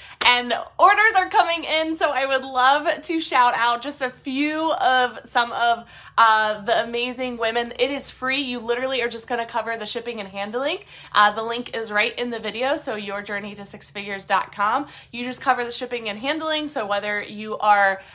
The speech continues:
uh, the U S or international, but we wanna literally give you the book for free, cover the shipping and handling, and then the book is yours. So grab one for a friend.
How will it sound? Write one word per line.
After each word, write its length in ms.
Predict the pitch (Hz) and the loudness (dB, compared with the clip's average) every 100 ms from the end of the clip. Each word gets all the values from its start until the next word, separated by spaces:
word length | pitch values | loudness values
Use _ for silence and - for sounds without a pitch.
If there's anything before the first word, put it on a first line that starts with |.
| - | 0
uh, 300 | 208 196 185 | 4 4 2
the 120 | 190 | -6
U 200 | 208 240 | -6 4
S 260 | 262 262 262 | 6 6 2
or 100 | 214 | -4
international, 920 | - 214 214 226 233 - 233 220 214 202 | -2 -2 2 2 0 -2 2 2 2 4
but 320 | 202 196 - | 4 4 0
we 120 | 214 | -6
wanna 300 | 220 220 208 | -4 -2 -4
literally 520 | 214 240 240 226 220 | -2 -2 -2 -4 -6
give 220 | 190 214 | -8 -10
you 360 | 185 208 233 240 | -10 -6 -4 -4
the 120 | 214 | -6
book 360 | 190 214 196 - | -2 0 -2 -4
for 240 | - 196 | -10 -10
free, 400 | 190 185 170 170 - - - | -8 -8 -8 -10 -16 -20 -4
cover 260 | 214 196 | -2 0
the 80 | 202 | -2
shipping 280 | 202 196 196 | -6 -8 -8
and 100 | 190 | -8
handling, 400 | 175 170 170 170 | -10 -8 -10 -8
and 140 | 180 | -10
then 140 | 170 165 | -10 -12
the 80 | 160 | -12
book 220 | 170 180 | -14 -14
is 140 | 175 | -12
yours. 260 | 170 151 175 | -8 -8 -8
So 120 | 180 | -4
grab 240 | 175 208 214 | 4 4 4
one 120 | 226 | -2
for 160 | 226 | -4
a 60 | 208 | -4
friend. 360 | - 214 214 | 0 2 2